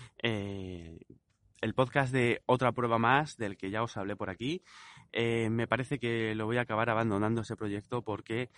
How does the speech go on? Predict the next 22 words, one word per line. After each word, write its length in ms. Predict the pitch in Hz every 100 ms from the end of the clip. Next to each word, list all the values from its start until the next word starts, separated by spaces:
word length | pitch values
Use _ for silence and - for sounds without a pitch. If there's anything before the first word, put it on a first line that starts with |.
| - - -
realmente 380 | 131 143 135 139
tampoco 420 | 117 113 127 139
le 300 | 123 120 123
he 40 |
llegado 260 | 120 120 120
a 40 |
ver 160 | 110 120
mucho 300 | 113 120 139
sentido. 560 | 101 90 - 80 - _ _ - _
Entonces, 600 | - 120 127 117 143 143 123
a 60 |
partir 340 | 110 101 127 117
de 60 |
ahora, 420 | 104 113 123 139
seguro 360 | 147 117 104 117
que 140 | 110 98
volveré 460 | 101 95 98 117
a 120 | 135
seguir 320 | 120 110 127 123
grabando 420 | 98 107 131 107
por 140 | 135
aquí. 400 | 110 123 160 190